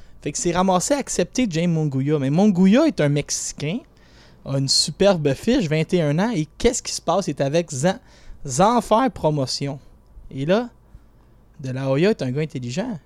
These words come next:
Il a dit, « Écoute, je t'offre une opportunité pour la ceinture, euh, de la W B O, mais si tu gagnes, j'ai cinquante pour cent de, de ton, de ton, de ta promotion. »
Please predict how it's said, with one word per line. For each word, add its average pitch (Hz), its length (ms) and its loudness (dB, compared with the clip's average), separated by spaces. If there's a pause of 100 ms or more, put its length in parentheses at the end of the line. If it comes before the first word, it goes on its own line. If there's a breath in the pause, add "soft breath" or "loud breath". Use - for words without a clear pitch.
(100)
Il 127 80 -12
a 120 40 -12
dit, « 123 160 -12
Écoute, 233 360 -4
je - 160 -14
t'offre 165 220 -6
une 143 100 -6
opportunité 135 640 -4
pour 131 160 -2
la 127 120 -4
ceinture, 160 580 -2
euh, 127 180 0
de 127 60 -4
la 131 100 -2
W 131 380 -4
B 123 180 0
O, 233 140 2
mais 139 140 -6 (480 soft breath)
si - 220 -6
tu - 180 -6
gagnes, 196 400 4
j'ai 135 140 -4
cinquante 170 580 0
pour - 200 -8
cent 180 320 2 (180)
de, 131 420 -4 (840 soft breath)
de 127 120 -2
ton, 131 320 -2
de 127 100 0
ton, 139 200 -2
de 135 240 -2
ta 139 180 -2
promotion. » 151 680 0